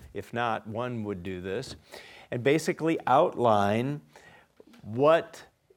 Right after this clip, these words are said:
falls under biblical reasons that would be allowing you to be remarried. And what were those reasons? Well, porneia,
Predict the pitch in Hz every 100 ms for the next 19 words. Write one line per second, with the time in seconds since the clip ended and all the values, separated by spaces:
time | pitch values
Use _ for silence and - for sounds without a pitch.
0 | _ _ _ _ 147 147 151 143 135 131
1 | 113 101 - 156 165 156 143 127 110 98
2 | 131 175 208 120 95 87 95 127 - -
3 | _ _ - 127 135 123 139 135 135 156
4 | 175 170 117 107 101 117 117 - 131 120
5 | 202 170 110 92 92 80 71 69 _ _
6 | _ _ _ - _ - 110 113 104 -
7 | - - 110 107 123 147 196 135 107 90
8 | 98 90 87 85 - - _ _ _ _
9 | _ _ _ _ _ _ _ _ _ _
10 | _ _ _ - 90 95 123 _ _ _
11 | _ - 113 95 90 120